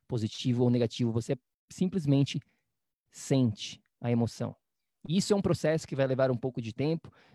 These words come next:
vai levar prática, vai, requer coragem, que você realmente vai lá e experiencie esse lado,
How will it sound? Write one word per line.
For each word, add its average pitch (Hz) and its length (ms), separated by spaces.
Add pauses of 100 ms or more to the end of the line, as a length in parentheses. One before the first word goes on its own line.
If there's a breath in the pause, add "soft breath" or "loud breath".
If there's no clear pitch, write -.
(120)
vai 113 100
levar 117 260
prática, 165 640 (360)
vai, 123 120
requer 131 420
coragem, 151 600
que 135 100
você 123 240
realmente 135 580 (600)
vai 117 160
lá 123 280
e 139 240
experiencie 139 880 (580)
esse 123 260
lado, 123 400